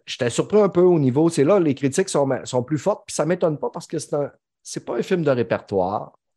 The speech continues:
mais ça ressemble un peu à un film de répertoire. C'est le genre de film que les critiques adorent. Sur trois cents,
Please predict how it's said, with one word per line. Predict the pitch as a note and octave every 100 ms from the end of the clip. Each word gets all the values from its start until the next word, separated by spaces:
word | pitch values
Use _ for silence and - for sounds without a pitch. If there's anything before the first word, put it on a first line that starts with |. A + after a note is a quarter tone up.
| _ _ _ -
mais | B2 C3
ça | B2+
ressemble | - C3+ B2 G#2+
un |
peu | F#2+ G2+
à | F2
un |
film | F2+ E2+
de |
répertoire. | F2 F2 E2 G#2+ A#2
C'est | A#2
le |
genre | A#2 D#3
de | A#2
film | - A2+
que | G2+
les | E2+ D#2+
critiques | - F2 G2 F2
adorent. | D#2 D#2+ F2 G2+ _ _ _ _
Sur | - A2
trois | B2 C#3+
cents, | C#3+ C#3+ C3+